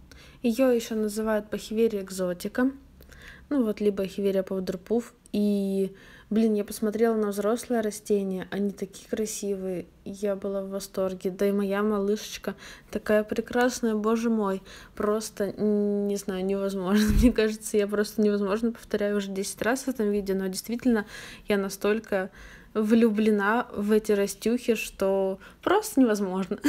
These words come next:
<laughs> Следующая Эхиверия Лола, она у меня, к сожалению, немножко вытянулась.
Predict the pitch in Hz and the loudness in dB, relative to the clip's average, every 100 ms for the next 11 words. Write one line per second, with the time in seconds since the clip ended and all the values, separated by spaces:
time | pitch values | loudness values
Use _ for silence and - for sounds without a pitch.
0 | 262 233 226 339 - - 453 453 440 - | 6 6 4 2 -2 -6 -6 -6 -6 -4
1 | - 254 247 - 220 - 226 233 214 202 | 2 2 2 0 0 2 4 6 4 2
2 | 220 294 233 208 208 202 190 - 202 202 | 2 4 2 2 2 0 -2 -4 -2 0
3 | 202 196 190 190 202 - 190 208 233 262 | 2 2 0 -2 -4 -4 -2 0 2 4
4 | 233 196 196 | 4 2 -4